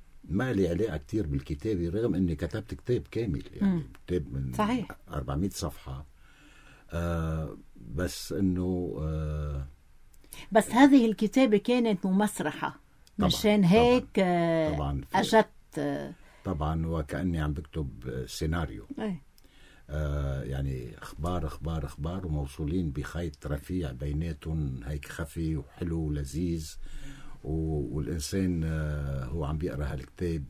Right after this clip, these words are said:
Speaker 1: آه، رفعت الستارة، آه، هو فصول.
Speaker 2: مم.
Speaker 1: في يوقف، يرتاح، جمعة، يرجع يبلش كأنه ما
Speaker 2: ما
Speaker 1: وقف.
Speaker 2: ترك.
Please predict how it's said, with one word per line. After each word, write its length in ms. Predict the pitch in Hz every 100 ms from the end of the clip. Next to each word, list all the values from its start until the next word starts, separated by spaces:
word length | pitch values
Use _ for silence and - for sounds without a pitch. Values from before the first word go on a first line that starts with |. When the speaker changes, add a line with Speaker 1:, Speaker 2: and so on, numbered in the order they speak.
| -
Speaker 1:
آه، 240 | 69 67 62
رفعت 460 | 69 71 67 69
الستارة، 680 | - - 76 82 80 78 78 - - - - - - - -
آه، 220 | 80 76
هو 260 | 92 87
فصول. 520 | 76 87 - 110 80 - - - -
Speaker 2:
مم. 160 | 190 175 - - -
Speaker 1:
في 120 | 104
يوقف، 960 | 85 82 - - 82 90 - - - - -
يرتاح، 680 | 73 69 69 85 87 71 - -
جمعة، 600 | 87 92 73 82 80 82
يرجع 320 | 73 69 67
يبلش 560 | 73 85 90 85 85 -
كأنه 720 | 76 80 78 80 76 71 - - - - - -
ما 80 | 78
Speaker 2:
ما 0 |
Speaker 1:
وقف. 280 | 78 208 196
Speaker 2:
ترك. 440 | 190 160 - -